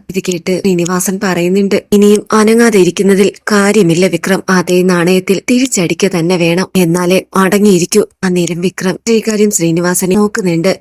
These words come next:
നേരം അയാൾ പറയുക, "കയ്യും കെട്ടി നോക്കി നിന്ന ഇനിയും നിന്റെ നേർക്ക് ഇതുപോലുള്ള സംഭവങ്ങൾ ഉണ്ടായിക്കൂടുന്നില്ല. അത് മുളയിലെ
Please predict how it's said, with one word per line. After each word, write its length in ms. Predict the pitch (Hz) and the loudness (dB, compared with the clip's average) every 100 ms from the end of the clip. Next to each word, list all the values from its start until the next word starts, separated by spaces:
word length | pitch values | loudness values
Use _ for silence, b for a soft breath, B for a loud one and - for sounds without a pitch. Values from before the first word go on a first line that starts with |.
| - | -2
നേരം 220 | 185 185 - | -2 -2 -2
അയാൾ 240 | 233 233 233 | -2 -2 -2
പറയുക, 380 | 185 165 185 196 214 | -2 -2 -2 -2 0
"കയ്യും 300 | 190 185 190 | 2 2 0
കെട്ടി 200 | 196 208 | 2 2
നോക്കി 320 | 180 175 208 | 2 0 0
നിന്ന 340 | 190 190 196 - | 2 2 0 -2
ഇനിയും 260 | 202 214 214 | 2 2 4
നിന്റെ 240 | 185 190 | 2 2
നേർക്ക് 320 | 190 190 196 | 0 -2 -2
ഇതുപോലുള്ള 560 | 214 180 202 196 202 202 | -4 -2 -2 0 2 2
സംഭവങ്ങൾ 580 | 202 196 175 202 196 208 | 0 -2 0 0 2 0
ഉണ്ടായിക്കൂടുന്നില്ല. 840 | 233 240 240 196 202 196 175 190 - _ _ - | 2 0 0 0 2 0 0 -2 -6 _ _ -4
അത് 200 | 208 185 | -2 0
മുളയിലെ 520 | 202 180 185 196 196 | 2 2 2 2 0